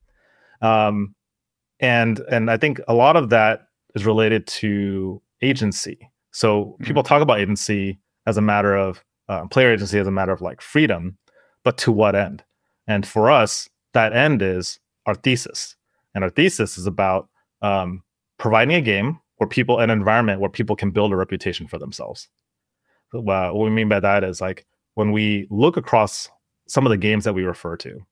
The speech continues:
Speaker 1: um, I know you had Raf Koster on. He's, like, you know, someone we famously,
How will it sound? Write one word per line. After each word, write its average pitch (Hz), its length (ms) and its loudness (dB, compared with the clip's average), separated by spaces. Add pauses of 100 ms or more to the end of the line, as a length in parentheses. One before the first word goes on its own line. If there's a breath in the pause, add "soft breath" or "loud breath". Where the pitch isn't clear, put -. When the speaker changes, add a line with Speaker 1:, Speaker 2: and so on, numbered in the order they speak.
(120)
Speaker 1:
um, 85 320 -10
I 101 60 -2
know 104 100 2
you 101 140 -2
had 90 160 -6
Raf 90 220 -4
Koster 101 400 0
on. 92 200 -2
He's, 87 200 -6
like, 85 260 -8
you 104 100 -6
know, 76 120 -12 (160)
someone 98 340 -4
we 92 280 -8
famously, 98 460 -8